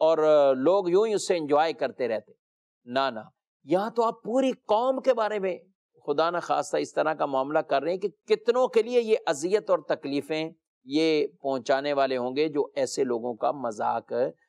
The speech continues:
बनाते हैं। तो हमारे दीन ने इससे मना फरमाया। इसी तरीके से ऐसे किसी का नाम पड़ जाना या लकब के जो उसके लिए तकलीफ देना हो,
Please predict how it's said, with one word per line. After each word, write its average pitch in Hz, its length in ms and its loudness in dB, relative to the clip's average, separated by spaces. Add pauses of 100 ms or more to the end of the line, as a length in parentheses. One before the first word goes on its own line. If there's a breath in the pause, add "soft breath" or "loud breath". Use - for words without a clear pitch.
(280)
बनाते 110 560 -4
हैं। - 140 -14
तो - 120 -6
हमारे 156 300 0
दीन 151 220 -6
ने 147 80 -6
इससे 135 460 -4
मना 113 240 -6
फरमाया। 107 320 -12 (340)
इसी 220 280 -2
तरीके 214 420 -2
से 233 200 2
ऐसे 170 520 0
किसी 202 340 -6
का 180 140 0
नाम 151 300 -2
पड़ 151 200 -2
जाना 135 340 -4
या 156 180 2
लकब 160 460 -4
के 202 100 0
जो 175 200 0
उसके 180 260 0
लिए 214 120 2
तकलीफ 226 480 -2
देना 170 320 -2
हो, 127 380 -2